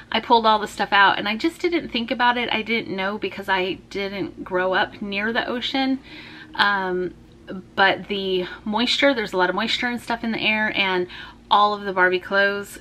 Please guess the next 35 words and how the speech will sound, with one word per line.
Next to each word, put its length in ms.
got, 320
like, 300
mold 560
on 380
them, 480
and 600
basically 540
I 80
had 220
to 80
throw 400
my 160
entire 500
collection 760
away. 480
There 100
was 140
nothing 280
I 100
could 140
do 120
to 80
save 340
them. 440
They 160
were 180
ruined. 560
<laughs> 60
So 180
it 60
was 80
a 100
very 260
sad 540
day. 400